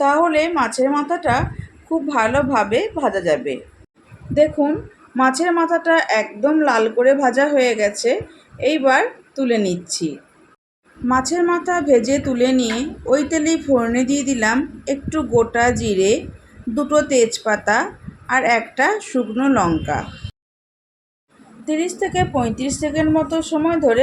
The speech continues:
ফোড়নটা ভেজে নেব। ফোড়ন ভাজা হয়ে গেলে একটা সুন্দর গন্ধ বেরিয়ে আসবে, সেই সময় দিয়ে দেব কুচিয়ে নেওয়া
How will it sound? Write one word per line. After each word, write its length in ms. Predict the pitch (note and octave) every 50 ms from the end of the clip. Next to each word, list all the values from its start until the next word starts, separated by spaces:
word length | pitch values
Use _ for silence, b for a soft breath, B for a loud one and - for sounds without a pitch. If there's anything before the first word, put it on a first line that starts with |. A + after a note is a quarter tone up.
| D4 -
ফোড়নটা 480 | - C#4 A#3 A#3 A#3 A3+ A3+ A3 C4 D4+ F#4
ভেজে 300 | - D4 A#3 G3 G3 F#3
নেব। 220 | F3 E3 D#3 - D#3+ D#3 - - - b b b b b _ _ -
ফোড়ন 220 | D4+ D4+ E4 F4 F4 F#4
ভাজা 280 | F#4 F4 E4+ F4 F4 F4
হয়ে 240 | E4+ D4+ C4 B3+ B3+ C4
গেলে 300 | C4 C#4 C4+ B3 B3 B3+ -
একটা 260 | - A#3 A3+ B3 B3+ C#4+
সুন্দর 420 | C4+ - A#3+ G#3+ G#3+ G#3+ G#3+ A#3+ C4 B3
গন্ধ 260 | A#3+ A3 G#3+ A3 A#3+ C4 C4+
বেরিয়ে 300 | D4 C#4+ C#4+ C#4+ C#4+ C#4+
আসবে, 380 | C#4 C#4+ - - - A3 A#3 C4 - - B B B B B B B -
সেই 200 | - D#4 D#4+ E4
সময় 340 | D#4+ - F4+ E4+ F4 F4 F4+ C#4
দিয়ে 240 | - D4 D4 D4+
দেব 220 | C4+ D#4 D4 B3+ A#3+ C4 D4+ G4+ - - - - - - - - -
কুচিয়ে 420 | C#4 D4 D4 D4 D#4+ D#4+ E4+ E4+ E4
নেওয়া 300 | D#4 C#4+ C4 B3+ C4+